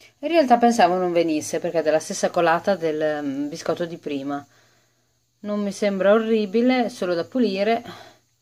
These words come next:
Vediamo. Questo, guardate che bello, è una delle ultime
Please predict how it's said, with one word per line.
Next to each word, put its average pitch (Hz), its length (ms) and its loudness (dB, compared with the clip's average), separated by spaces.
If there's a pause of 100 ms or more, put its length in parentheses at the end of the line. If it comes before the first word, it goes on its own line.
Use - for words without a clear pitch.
(640)
Vediamo. 156 680 -6 (1080)
Questo, 269 300 4
guardate 220 320 6
che 220 100 4
bello, 180 360 4
è 170 100 4
una 196 220 2
delle 175 240 4
ultime 190 400 2